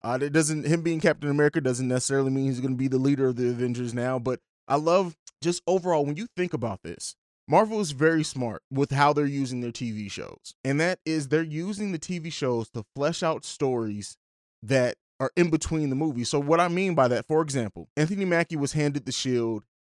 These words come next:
in one of the last scenes in Endgame. So he could pop up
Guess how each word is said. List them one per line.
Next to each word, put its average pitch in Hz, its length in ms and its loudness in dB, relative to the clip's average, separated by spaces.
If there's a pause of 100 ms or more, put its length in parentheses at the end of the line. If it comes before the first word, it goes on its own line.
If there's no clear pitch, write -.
in 139 400 0 (100)
one 139 180 2
of 127 60 -2
the 127 100 2
last 127 320 4
scenes 120 440 -2
in 123 320 -2
Endgame. 107 500 -6 (180)
So 160 240 4
he 180 160 0
could - 160 -2
pop 175 320 2
up 180 220 6